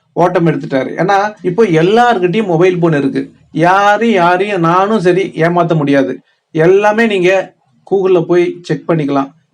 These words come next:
என்ன விவரம் அப்படின்றது உங்களுக்கு டக்கு டக்குன்னு வந்துரும். அதனால பார்த்தாரு, இதுக்கு மேல வடை சுட்டா வேலைக்கு ஆகாது அப்படின்னு. சரி, மக்கள் எப்படி எது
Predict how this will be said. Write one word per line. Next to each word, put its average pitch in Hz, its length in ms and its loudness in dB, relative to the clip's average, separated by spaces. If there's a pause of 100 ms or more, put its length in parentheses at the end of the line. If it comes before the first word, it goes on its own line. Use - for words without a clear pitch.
(180)
என்ன 180 280 2
விவரம் 156 460 0
அப்படின்றது 147 500 -2
உங்களுக்கு 147 360 -6
டக்கு 151 240 -6
டக்குன்னு 160 280 -4
வந்துரும். 131 320 -2 (340)
அதனால 180 440 0
பார்த்தாரு, 160 400 0 (220)
இதுக்கு 160 300 -6 (140)
மேல 214 300 -2
வடை 175 240 -2
சுட்டா 185 260 -2 (120)
வேலைக்கு 170 420 -2
ஆகாது 165 300 0 (140)
அப்படின்னு. 139 380 -2 (460)
சரி, 160 280 2 (220)
மக்கள் 220 320 -4 (140)
எப்படி 226 420 -4 (220)
எது 190 140 0